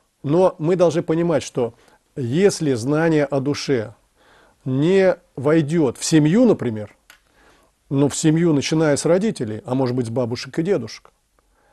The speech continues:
и кончая внуками, то этот мир постепенно поглотит семью, разрушит семью, разрушит её членов,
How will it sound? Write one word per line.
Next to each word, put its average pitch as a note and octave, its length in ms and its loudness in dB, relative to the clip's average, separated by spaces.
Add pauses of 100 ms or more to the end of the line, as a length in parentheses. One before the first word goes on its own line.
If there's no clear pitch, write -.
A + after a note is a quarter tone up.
(220)
и F3 80 -2
кончая F3 460 4
внуками, C#3 500 0 (1200)
то C#3+ 720 4 (460)
этот C#3+ 300 -4
мир F#3 340 2 (800)
постепенно D3+ 760 0
поглотит D#3 640 0
семью, A2 420 -8
разрушит C3 540 0
семью, A2+ 320 -6
разрушит C#3+ 500 -2
её D#3 220 -2
членов, C3+ 560 0